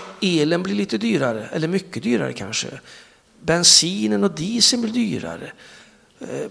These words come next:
maten blir dyrare. Purjolöken blir visst billigare, såg jag på någon, någon undersökning. Men då kan vi ju inte leva på purjolök. Alltså, och det, men det blir liksom besvärligt. Livet blir besvärligt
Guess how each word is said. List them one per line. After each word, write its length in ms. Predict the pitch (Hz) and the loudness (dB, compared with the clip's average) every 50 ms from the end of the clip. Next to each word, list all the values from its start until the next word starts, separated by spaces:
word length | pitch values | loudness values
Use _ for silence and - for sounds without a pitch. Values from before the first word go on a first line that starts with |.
| - - | -10 -10
maten 600 | 175 147 151 190 226 233 233 202 202 - 220 214 | -2 2 4 6 6 6 6 4 4 2 2 4
blir 180 | 208 214 214 196 | 4 2 2 2
dyrare. 460 | 214 233 208 147 120 107 90 90 - | 2 0 0 0 0 0 -2 -4 -4
Purjolöken 680 | - - 214 208 160 127 147 175 214 214 214 214 220 202 | 4 6 6 6 6 4 0 2 2 2 2 2 0 -2
blir 120 | 180 165 | 0 0
visst 220 | 156 139 - - - | 2 2 2 2 2
billigare, 440 | 196 180 151 107 117 131 170 202 | 0 -2 0 -2 -2 0 2 2
såg 240 | 185 - 190 151 135 | 4 4 4 2 0
jag 140 | 143 139 135 | -2 -4 -4
på 100 | 143 143 | -4 -4
någon, 160 | 135 135 - - 151 | -4 -6 -6 -6 -6
någon 200 | 143 143 143 143 | -6 -6 -4 -4
undersökning. 480 | 147 143 - - - 151 - - 165 151 - - - - - - - - - - - | -4 -4 -2 -2 -2 -2 -2 -2 -2 -4 -4 -6 -8 -10 -10 -10 -10 -12 -10 2 6
Men 120 | 208 208 | 8 10
då 80 | 214 196 | 10 10
kan 160 | - 196 233 | 10 8 6
vi 60 | 254 | 6
ju 20 | |
inte 160 | 247 233 233 220 | 6 6 6 8
leva 280 | 240 233 202 185 180 | 8 10 10 10 6
på 100 | - 220 | 4 2
purjolök. 960 | - - 214 247 233 208 180 160 165 160 165 214 254 226 147 123 - - - - - - - - - - - - - - - - - - - - - - - - - - - - - - - - - | 4 8 10 10 10 10 10 8 8 8 10 10 10 10 10 8 4 0 -8 -8 -8 -10 -12 -10 -6 -4 -4 -4 -2 -2 -2 -2 -2 -2 -2 -4 -6 -6 -6 -6 -6 -8 -8 -8 -10 -10 -10 0 6
Alltså, 360 | - 247 247 - - 277 262 262 | 8 10 10 10 10 12 12 12
och 200 | 262 277 240 208 | 12 12 12 12
det, 220 | 269 240 226 190 - - - - - - | 12 10 8 6 2 -4 -10 -12 0 4
men 140 | 285 285 277 | 6 8 8
det 100 | 302 302 | 8 8
blir 180 | 302 311 302 | 10 10 10
liksom 320 | 269 262 - - 285 269 262 | 10 10 10 8 8 6 6
besvärligt. 1040 | 285 277 - - - 285 277 254 233 208 185 180 185 226 294 294 - - - - - - | 6 8 8 8 8 8 8 10 10 10 10 10 10 10 8 8 6 6 2 0 0 4
Livet 400 | 262 277 262 247 233 254 254 247 | 6 8 10 10 10 8 6 6
blir 140 | 277 262 226 | 4 4 6
besvärligt 840 | 262 - - - 285 277 240 202 180 180 196 247 269 247 - - | 6 8 8 8 8 8 8 8 8 8 8 6 4 4 2 0